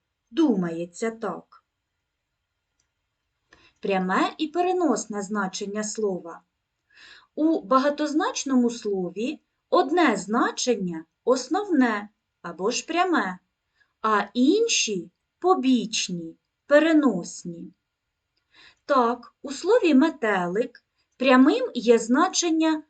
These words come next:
комаха ряду метеликів, а переносним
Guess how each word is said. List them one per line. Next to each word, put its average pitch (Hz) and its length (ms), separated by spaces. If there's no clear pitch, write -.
комаха 294 880
ряду 254 720
метеликів, 226 920
а 285 260
переносним 294 1120